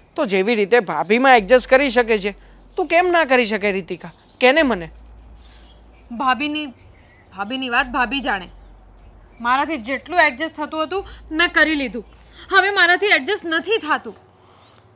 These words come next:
Speaker 2: હવે આ બધું હું નથી સહન કરી શકતી. અને તું બી છે ને, તું બી એમના માટે જ બોલે છે, મને જ સંભળાવે છે.
Speaker 1: રીતિકા, એ
Speaker 2: તો મારું તો આ ઘરમાં કોઈ છે જ નહીં.
Speaker 1: અરે, કેમ નથી કોઈ? હું છું ને.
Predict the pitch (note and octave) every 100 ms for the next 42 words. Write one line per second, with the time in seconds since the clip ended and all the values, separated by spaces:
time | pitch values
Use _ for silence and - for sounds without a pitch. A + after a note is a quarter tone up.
0 | - C#4+ D4+ D4 D4 E4 F#4+ D4 - -
1 | E4 F#4 D4+ D#4 F4 D4 C4+ A#3+ A#3 A3+
2 | G#3+ - G3+ - - D#4+ F4 D4 - _
3 | _ - E4 E4+ G4+ E4+ F#4 A3+ - -
4 | - - - - _ - - _ - -
5 | C#4+ F4+ C4+ C#4 D#4 C#4 B3+ C4+ G#3+ G#3+
6 | G#3+ A3+ G#3+ _ - - F4 F#4+ A4 F#4+
7 | E4+ E4 D4+ C#4 G#3 - F3+ - F#3 A3+
8 | A3+ C#4+ F4+ E4 F#4+ A4 A4+ B4 A#4 A4+
9 | A#4 B4 - B4 A#4+ B4+ B4+ - E4+ E4+
10 | - - - - - G#3 A3 D4 C#4 B3
11 | C4+ A3 G#3+ F3+ E3+ B3 A#3 B3 D#4 A#3